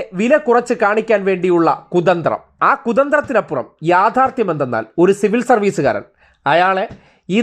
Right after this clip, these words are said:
നാടിൻ്റെ നോളജ് എക്കോണമി വരും കാലങ്ങളിൽ കേരളം ഏറ്റവും കൂടുതൽ പ്രതീക്ഷയോടുകൂടി ഉറ്റുനോക്കുന്ന പ്രോജക്റ്റ് വിജ്ഞാനത്തിലൂടെയുള്ള സമ്പദ് വ്യവസ്ഥ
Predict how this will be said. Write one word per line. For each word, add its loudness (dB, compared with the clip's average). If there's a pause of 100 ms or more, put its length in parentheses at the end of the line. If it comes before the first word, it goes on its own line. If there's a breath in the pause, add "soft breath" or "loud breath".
നാടിൻ്റെ 2 (280)
നോളജ് 4
എക്കോണമി -4 (260)
വരും 2
കാലങ്ങളിൽ 0 (200)
കേരളം 2
ഏറ്റവും 2
കൂടുതൽ 2 (100)
പ്രതീക്ഷയോടുകൂടി 0
ഉറ്റുനോക്കുന്ന 0 (560)
പ്രോജക്റ്റ് 0 (280)
വിജ്ഞാനത്തിലൂടെയുള്ള 0 (260)
സമ്പദ് -2
വ്യവസ്ഥ -4